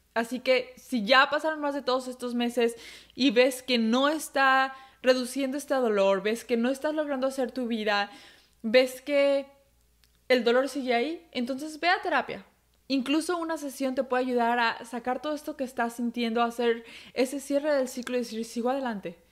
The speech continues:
Ahora sí que ca-, tu terapeuta, depende de tu situación, de tu historia, de todo, te va a dar, hacer una valoración en esa terapia, te va a escuchar, te va a dar herramientas y ya de ahí podrás decidir qué quieres hacer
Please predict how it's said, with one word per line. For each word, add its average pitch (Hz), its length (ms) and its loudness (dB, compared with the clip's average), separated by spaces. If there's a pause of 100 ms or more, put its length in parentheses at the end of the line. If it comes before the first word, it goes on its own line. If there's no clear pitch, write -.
(260)
Ahora 240 180 2
sí 262 160 -4
que - 200 -20
ca-, 254 320 0
tu 247 120 -4
terapeuta, 240 680 0
depende 220 320 -2
de 226 80 0
tu 202 100 -12
situación, 214 760 -4
de 214 100 0
tu 185 100 -8
historia, 208 500 -2
de 190 100 -2
todo, 214 360 -2 (360)
te 226 100 2
va 220 240 4
a 226 60 2
dar, 240 120 2
hacer 277 200 -2
una 311 160 0
valoración 220 560 -2
en 226 80 -4
esa 233 180 -6
terapia, 226 500 0 (340)
te 233 120 4
va 233 60 2
a - 20 2
escuchar, 262 460 -4
te 254 80 0
va 240 100 4
a 254 100 4
dar 254 80 0
herramientas 254 600 -2 (220)
y 269 100 0
ya 277 140 4
de 320 80 2
ahí 330 160 4
podrás 277 480 0
decidir 269 400 0
qué 277 100 -8
quieres 262 240 -4
hacer 240 380 0